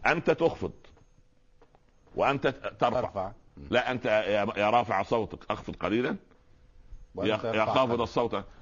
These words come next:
Speaker 1: لكي لا يكون للعبد مراد مع شرع الله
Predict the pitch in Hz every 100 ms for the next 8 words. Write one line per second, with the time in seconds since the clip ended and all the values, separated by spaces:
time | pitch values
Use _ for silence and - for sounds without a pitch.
0 | - - 98 110 95 95 107 107 - 139
1 | 123 101 98 92 127 107 101 98 113 127
2 | 95 87 82 90 90 - 123 107 110 123
3 | 139